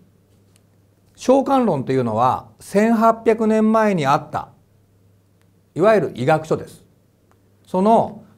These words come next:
講義の小甘論の中に、教義の小甘論と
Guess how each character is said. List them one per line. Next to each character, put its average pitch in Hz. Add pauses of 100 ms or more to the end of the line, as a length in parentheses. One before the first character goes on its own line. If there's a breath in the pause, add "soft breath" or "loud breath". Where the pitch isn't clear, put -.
(120)
講 269
義 208
の 113
小 165
甘 165
論 135
の 131
中 139
に、 214 (380)
教 302
義 156
の 107
小 104
甘 90
論 92 (540)
と -